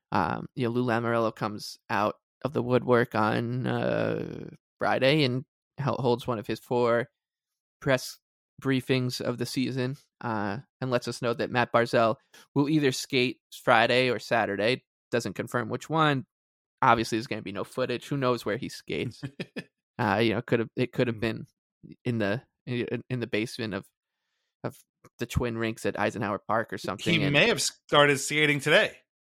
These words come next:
Speaker 2: We don't
Speaker 1: Yeah,
Speaker 2: know.
Speaker 1: like, we just don't
Speaker 2: <laughs>
Speaker 1: know. We just don't
Speaker 2: Right.
Speaker 1: know. And, and, and then, and Lou, and I like that Lou said, "Not only was that vague," and then he said,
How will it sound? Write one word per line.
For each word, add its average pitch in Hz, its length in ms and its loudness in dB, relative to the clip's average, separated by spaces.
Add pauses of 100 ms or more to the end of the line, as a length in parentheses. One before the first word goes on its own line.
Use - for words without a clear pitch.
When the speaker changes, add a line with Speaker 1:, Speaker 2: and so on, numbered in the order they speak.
(140)
Speaker 2:
We 147 120 4
don't 185 100 10
Speaker 1:
Yeah, - 40 12
Speaker 2:
know. 190 160 4
Speaker 1:
like, 143 260 4 (280)
we 202 100 4
just 180 140 2
don't 185 160 8
Speaker 2:
<laughs> - 0 -
Speaker 1:
know. 196 200 12
We 147 140 8
just 165 180 4
don't 170 160 8
Speaker 2:
Right. - 20 4
Speaker 1:
know. 160 260 8
And, 139 280 2
and, 139 180 0
and 139 160 0
then, 139 280 2
and 139 200 2
Lou, 160 180 6
and 143 120 6
I 139 80 6
like 147 220 4
that 135 160 2
Lou 143 180 2
said, 135 440 4 (1300)
"Not 151 160 8
only 185 140 8
was 143 140 6
that 139 220 8
vague," 123 460 2
and 135 100 2
then 135 80 2
he 131 60 2
said, 123 280 4